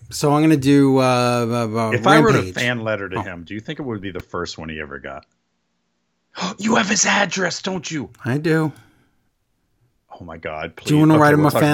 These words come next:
Speaker 2: about this
Speaker 1: letter?
Speaker 2: off-, yes. Oh
Speaker 1: I
Speaker 2: my
Speaker 1: don't
Speaker 2: God,
Speaker 1: wanna
Speaker 2: I gotta
Speaker 1: give
Speaker 2: watch
Speaker 1: you
Speaker 2: an
Speaker 1: his,
Speaker 2: episode of Dog
Speaker 1: I think
Speaker 2: with
Speaker 1: it's
Speaker 2: Blog
Speaker 1: dangerous to
Speaker 2: first.
Speaker 1: give you his address, though.
Speaker 2: Oh, please, please.
Speaker 1: <clears throat>
Speaker 2: This is better than Vince's private
Speaker 1: Dear
Speaker 2: number.
Speaker 1: Dog
Speaker 2: Oh,
Speaker 1: with
Speaker 2: I'm not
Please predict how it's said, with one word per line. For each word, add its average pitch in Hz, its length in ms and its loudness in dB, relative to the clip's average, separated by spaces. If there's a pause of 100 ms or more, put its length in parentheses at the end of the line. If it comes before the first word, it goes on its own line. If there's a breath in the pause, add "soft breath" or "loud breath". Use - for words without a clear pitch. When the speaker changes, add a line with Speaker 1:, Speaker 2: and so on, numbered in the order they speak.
Speaker 2:
about 156 80 4
this 160 100 4
Speaker 1:
letter? 170 140 2
Speaker 2:
off-, 156 60 -8 (260 soft breath)
yes. 165 680 -2 (260)
Oh 131 80 -6
Speaker 1:
I - 60 0
Speaker 2:
my 147 60 -2
Speaker 1:
don't 311 120 6
Speaker 2:
God, 247 80 4
Speaker 1:
wanna 214 140 4
Speaker 2:
I 143 80 4
gotta 131 180 4
Speaker 1:
give 139 80 4
Speaker 2:
watch 139 100 4
Speaker 1:
you 135 140 6
Speaker 2:
an 127 60 4
Speaker 1:
his, 135 120 -2
Speaker 2:
episode 131 260 -8
of 113 80 -8
Dog 113 200 -4
Speaker 1:
I 214 80 4
think 254 100 4
Speaker 2:
with 214 100 2
Speaker 1:
it's - 80 -4
Speaker 2:
Blog 147 120 2
Speaker 1:
dangerous 127 300 2
to - 80 -4
Speaker 2:
first. 110 60 -4
Speaker 1:
give 113 140 -2
you 113 140 0
his 110 200 0
address, 95 440 -6
though. 95 260 -12 (320 soft breath)
Speaker 2:
Oh, 160 220 -2
please, 147 580 -6
please. 143 560 -2
Speaker 1:
<clears throat> 117 400 2 (340)
Speaker 2:
This - 140 -10
is 156 100 -8
better 131 400 0
than 110 160 -6
Vince's 107 380 -8
private 95 300 -6
Speaker 1:
Dear 254 160 4
Speaker 2:
number. 262 160 0
Speaker 1:
Dog 190 280 6
Speaker 2:
Oh, 208 60 0
Speaker 1:
with 196 220 4 (100)
Speaker 2:
I'm 147 80 2
not 139 60 4